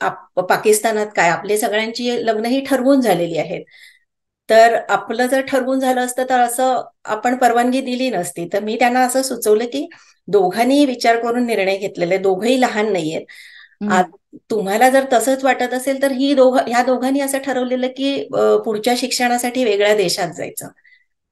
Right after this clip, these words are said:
Speaker 1: तर मग
Speaker 2: हम्म.
Speaker 1: मी त्यां-, अ, मेव्हिसच्या आईला सुचवलं की ती दोघंही वेगवेगळ्या देशात जाणार आहेत दोन वर्ष,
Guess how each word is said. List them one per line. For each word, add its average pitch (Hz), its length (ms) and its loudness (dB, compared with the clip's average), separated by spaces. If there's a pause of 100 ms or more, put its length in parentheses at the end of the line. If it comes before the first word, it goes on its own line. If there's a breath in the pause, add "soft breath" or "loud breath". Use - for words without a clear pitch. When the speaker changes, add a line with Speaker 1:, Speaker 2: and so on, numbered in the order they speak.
(140)
Speaker 1:
तर 226 200 8
मग 226 120 4
Speaker 2:
हम्म. 226 140 -2
Speaker 1:
मी - 60 -10
त्यां-, 247 440 0
अ, 202 100 2
मेव्हिसच्या 208 460 -2
आईला 233 240 0
सुचवलं 240 400 -2
की 339 300 -4 (560 soft breath)
ती 254 100 0
दोघंही 226 460 4
वेगवेगळ्या 247 460 2
देशात 240 300 -2
जाणार 202 340 -2
आहेत 185 80 0
दोन 180 220 -4
वर्ष, 175 320 -4